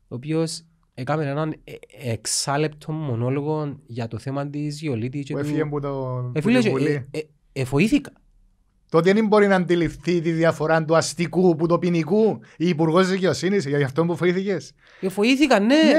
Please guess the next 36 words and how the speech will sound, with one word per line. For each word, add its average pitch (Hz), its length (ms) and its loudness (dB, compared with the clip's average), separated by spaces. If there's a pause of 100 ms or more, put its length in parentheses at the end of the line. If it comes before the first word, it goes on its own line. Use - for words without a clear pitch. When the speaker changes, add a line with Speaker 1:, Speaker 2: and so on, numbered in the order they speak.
Speaker 1:
ε, 277 100 6
φίλε, 269 220 6
Speaker 2:
ναι, 208 80 8
Speaker 1:
ε, 226 120 6
τούτοι 254 160 2
άνθρωποι 247 220 4
Speaker 2:
φοητσάρικα 240 420 6
τα 160 100 4
πράγματα, 107 380 -2
ρε 95 80 -10
Speaker 1:
με, 151 80 2
Speaker 2:
φίλε. 180 120 -2
Speaker 1:
με 160 80 4
βάση 196 220 4
εκείνα 226 200 4
που 208 60 0
είπε 196 100 2
ο 226 100 6
Μιχάλης, 151 400 4
οκ, 123 160 -6
ε, 208 60 4
εν 180 280 4
ήμουν 160 180 6
τζάμε, 110 340 -2
αλλά 151 240 0
με 170 80 4
βάση 180 200 2
εκείνα 180 220 2
που 185 60 2
είπε 190 100 2
ο - 20 2
Μιχάλης 151 380 2
και 135 140 -6
με 127 100 -2
τούτα 147 240 -4
που 180 260 -2